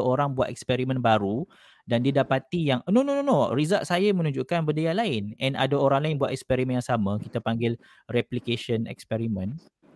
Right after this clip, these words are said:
Uh, apa, uh, dia buat lagi benda yang sama dan dia jumpa benda yang sama. And benda tu dia boleh dibincangkan lah. Uh, dia macam saintis ni, dia macam ulama' juga. Dia ada dia punya con-, congregation dia. Dia bincang-bincang-bincang, dia berbalah-balah-balah.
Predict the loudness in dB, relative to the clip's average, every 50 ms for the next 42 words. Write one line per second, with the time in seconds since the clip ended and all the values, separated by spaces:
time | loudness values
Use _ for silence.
0 | -20 -20 -20 -16 -8 -4 -2 0 0 0 0 -2 -2 -2 -2 -2 -2 -4 -6 -12
1 | -10 -6 -4 -2 -2 -2 -2 -2 -2 -2 0 0 0 2 4 4 4 4 0 0
2 | 0 0 2 2 2 2 4 4 4 4 4 4 4 6 6 6 6 4 2 2
3 | -2 -2 0 6 6 6 6 6 4 2 0 0 0 0 0 0 -2 -4 -6 -10
4 | -12 _ _ _ _ _ _ -18 -6 0 2 2 2 4 2 2 2 2 2 2
5 | 2 2 2 2 2 2 0 -2 0 -2 -4 -2 -2 -4 -2 0 0 0 0 0
6 | -4 -4 -2 -2 -2 -4 -6 -16 _ _ _ _ -16 -12 -10 -10 -10 -10 -12 -16
7 | -14 -6 -2 0 2 2 2 2 2 2 4 4 4 2 2 0 -4 -8 -8 -8
8 | -8 -6 -2 0 0 0 0 0 4 4 4 4 4 2 0 0 -2 -2 0 0
9 | 0 4 4 4 6 6 4 2 2 0 0 0 0 2 2 0 0 -2 -6 -14
10 | -16 -20 -20 -10 -6 -4 -4 -4 -2 0 2 2 4 4 2 2 2 0 0 0
11 | -2 0 0 0 -2 0 0 0 0 0 0 2 2 2 0 2 0 0 0 0
12 | -2 -2 0 0 2 2 0 0 0 2 2 6 6 6 8 6 6 6 6 6
13 | 6 6 6 6 6 4